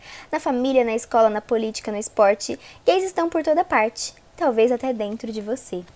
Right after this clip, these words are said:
Ai, tô achando babadeiro. <laughs> Eu vou ler daqui a pouco, com certeza absoluta.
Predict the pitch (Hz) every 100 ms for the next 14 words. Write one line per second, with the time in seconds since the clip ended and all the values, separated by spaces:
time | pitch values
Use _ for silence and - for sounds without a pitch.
0 | - 302 285 269 269 262 254 226 247 381
1 | 262 190 202 - 277 - 254 247 247 254
2 | 320 294 269 269 269 269 254 - 427 214
3 | -